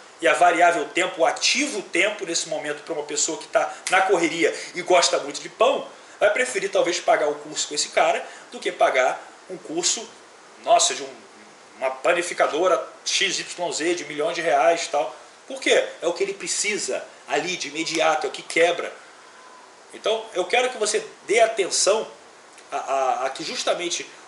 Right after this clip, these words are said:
o seu Instagram é a sua imagem. Gary Vaynerchuk também fala muito sobre isso. Ele fala até com todo o respeito do que ele fala, foda-se que você trabalha de nove às dezoito, ou não importa como.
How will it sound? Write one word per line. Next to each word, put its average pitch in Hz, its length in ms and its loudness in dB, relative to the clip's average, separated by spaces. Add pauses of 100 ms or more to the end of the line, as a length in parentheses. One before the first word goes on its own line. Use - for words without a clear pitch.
(180)
o 170 100 -6
seu - 200 2
Instagram 233 560 -2 (220)
é 240 80 2
a 285 60 0
sua 269 200 -4
imagem. 214 400 -4 (880)
Gary 233 280 4
Vaynerchuk 190 580 -2
também 175 240 -4
fala 190 260 2
muito 175 260 -6
sobre 233 260 -2
isso. 233 260 -6 (640)
Ele 143 80 -8
fala 226 220 4
até 262 180 0 (240)
com 202 100 -12 (280)
todo 220 180 4
o 196 40 0
respeito 185 480 4
do 180 60 -10
que 175 60 -2
ele 156 80 -4
fala, 196 260 0 (160)
foda-se 254 540 4
que 190 100 -2
você 170 220 -2
trabalha 156 460 2
de 139 140 -6
nove 156 320 2
às 131 100 -8
dezoito, 139 420 -2
ou 139 60 -4
não 143 80 -10
importa 139 380 -6
como. 117 280 -10